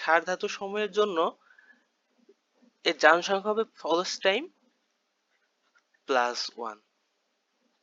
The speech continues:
বুঝতে পেরেছো? ক্ষার ধাতু সমূহ কি কি বলো? হাইড্রোজেন, হাইড্রোজেন ধাতু না কিন্তু, হাইড্রোজেন কিন্তু একটি গ্যাস। আচ্ছা,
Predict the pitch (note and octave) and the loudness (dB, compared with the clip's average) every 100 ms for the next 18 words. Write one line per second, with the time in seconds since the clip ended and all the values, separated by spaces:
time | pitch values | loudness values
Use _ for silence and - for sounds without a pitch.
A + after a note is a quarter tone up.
0 | _ _ _ _ _ _ _ _ _ _ | _ _ _ _ _ _ _ _ _ _
1 | _ - - A3+ A#3+ - B2 _ _ _ | _ -12 -2 -2 -2 -6 -10 _ _ _
2 | _ _ _ _ _ _ _ _ _ - | _ _ _ _ _ _ _ _ _ -2
3 | G3+ G3 F#3 G3+ G3 F#3+ F#3 G#3 F#3+ D#3 | 2 2 2 -4 -8 -8 -8 -12 -10 -16
4 | _ _ _ _ _ _ _ _ _ _ | _ _ _ _ _ _ _ _ _ _
5 | _ _ _ _ _ - _ - _ _ | _ _ _ _ _ -20 _ -20 _ _
6 | _ _ _ _ _ _ - C3+ D#3 - | _ _ _ _ _ _ -12 -4 -4 -4
7 | _ _ _ _ _ _ _ _ _ _ | _ _ _ _ _ _ _ _ _ _
8 | _ _ - _ _ _ _ - _ _ | _ _ -20 _ _ _ _ -20 _ _
9 | _ _ - B2 B2 B2+ B2+ C3 - - | _ _ -4 2 2 0 -6 -8 -8 -2
10 | C#3+ C#3 D#3+ G#3+ A3 - D3+ E3 E3+ C3+ | 0 0 0 -2 -4 -6 -4 -2 -2 -4
11 | G#2+ A#2 B2 C3+ D#3 E3 - - A2 - | -10 -10 -10 -8 -10 -10 -14 -16 -16 -16
12 | - - - - | -14 -16 -16 -14